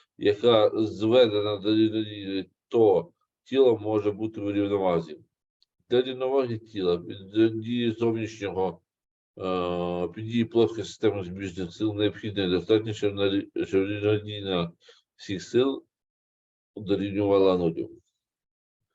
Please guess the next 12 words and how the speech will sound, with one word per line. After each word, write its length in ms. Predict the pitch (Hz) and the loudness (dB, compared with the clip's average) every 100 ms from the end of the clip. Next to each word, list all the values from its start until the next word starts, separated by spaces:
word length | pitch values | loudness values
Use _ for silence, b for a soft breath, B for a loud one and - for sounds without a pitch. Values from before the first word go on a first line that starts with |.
| _ _ _ _ _ | _ _ _ _ _
Рівнодійна 760 | 101 113 156 170 165 127 107 104 | 0 4 4 4 4 0 0 0
такої 340 | 110 117 107 | -2 0 0
системи 440 | 107 104 113 107 | 0 0 0 0
буде 220 | 107 120 113 | -2 -2 -2
дорівнювати 640 | 110 110 104 107 101 101 | 0 -2 2 2 2 -2
нулю, 380 | 95 92 87 87 | -4 -2 -2 -2
коли 300 | 95 101 101 | -2 0 0
силовий 480 | - 104 107 104 104 | -2 0 2 2 -2
многокутник 640 | 98 95 92 101 95 90 | -4 -6 -8 -10 -10 -12
буде 320 | 92 95 95 | -6 -2 4
розташований 1000 | 95 87 90 87 - 98 92 85 80 - _ _ _ _ _ _ _ | 4 4 -2 -6 0 0 0 -4 -10 -16 _ _ _ _ _ _ _
е, 1120 | - 85 82 82 80 78 78 73 71 69 - | -2 2 2 2 0 0 -2 -4 -6 -6 -10